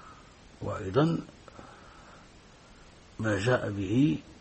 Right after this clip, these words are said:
العلماء من بعده من المالكية، وهو ما يعرف عندنا بما جرى به العمل.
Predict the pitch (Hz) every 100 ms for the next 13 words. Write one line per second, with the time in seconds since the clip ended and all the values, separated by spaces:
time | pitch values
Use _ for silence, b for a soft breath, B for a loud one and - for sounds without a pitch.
0 | - 104 104 110 113 139 127 107 98 101
1 | 117 139 127 151 143 131 107 - 151 -
2 | - - - - - - - - - -
3 | - - - - - - - 104 95 98
4 | 113 117 117 107 95 104 101 117 135 -
5 | B B B B B B B - - -
6 | - - - - - 104 120 113 117 117
7 | 101 95 - 85 76